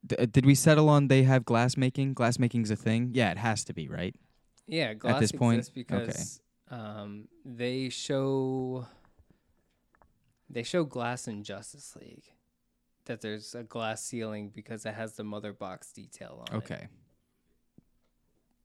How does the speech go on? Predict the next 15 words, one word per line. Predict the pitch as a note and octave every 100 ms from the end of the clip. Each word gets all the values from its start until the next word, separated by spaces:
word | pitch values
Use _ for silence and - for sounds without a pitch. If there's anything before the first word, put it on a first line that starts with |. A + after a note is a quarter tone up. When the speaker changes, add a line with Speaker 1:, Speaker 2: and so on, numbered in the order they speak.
| _ _
Speaker 2:
And | A#2+ A2+
that | G#2+ G2+ G#2 G2+ - - _ _ _ _ _ _ _ _ _ _ _ _ _ _ _ _ _ _ _ _ -
I | B2+
don't | D#3+
think | E3 E3 -
you | C#3
would | B2+
want | A#2 A#2+ A#2+
it | -
to | A2
r-, | G2 G2 _ _ _ _ _ _ _ _ -
rain | A2+ G#2 A2 A2+ G#2+ F#2+
inside | F#2+ F#2+ - D#2 D#2+
this | D#2+ - -
tower. | - - E2+ - -